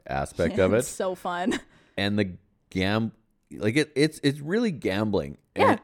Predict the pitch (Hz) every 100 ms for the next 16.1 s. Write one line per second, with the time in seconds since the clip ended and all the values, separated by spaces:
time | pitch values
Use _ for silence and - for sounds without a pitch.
0 | - 110 110 107 - 156 160 170 147 135
1 | 123 - 110 107 113 113 - 104 101 -
2 | 90 92 113 117 - - 104 107 98 85
3 | 82 80 98 117 143 185 - - - _
4 | _ _ _ - 185 185 160 160 156 139
5 | 135 127 127 117 113 110 107 101 95 -
6 | 247 294 381 370 214 247 302 - 302 330
7 | 381 392 311 269 359 - 254 320 320 269
8 | 247 247 175 - 202 226 233 233 240 226
9 | - 220 214 220 233 208 202 190 190 185
10 | 113 113 185 196 113 - - - 247 247
11 | 254 262 277 262 - - 349 381 339 285
12 | 247 208 226 220 208 214 196 175 - -
13 | - _ 104 - - - - - 311 349
14 | 359 330 311 269 269 269 254 233 214 202
15 | 220 208 170 165 165 220 190 - - -